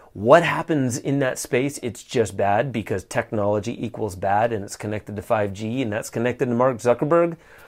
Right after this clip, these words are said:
I don't think so. I think what we're actually talking about here is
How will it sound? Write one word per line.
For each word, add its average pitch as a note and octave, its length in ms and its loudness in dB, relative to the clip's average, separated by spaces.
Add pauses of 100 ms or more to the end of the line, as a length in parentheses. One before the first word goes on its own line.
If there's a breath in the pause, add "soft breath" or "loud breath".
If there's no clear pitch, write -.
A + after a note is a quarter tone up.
(340 soft breath)
I C#3+ 120 0
don't F#2 180 -4
think F#3+ 240 0
so. F3 380 0 (520 soft breath)
I D3+ 140 4
think F3 240 0
what - 140 2
we're C#3 100 4
actually C3+ 320 2
talking C#3 380 -4
about G#2 220 0
here G2 260 -6 (300 soft breath)
is A#2 340 0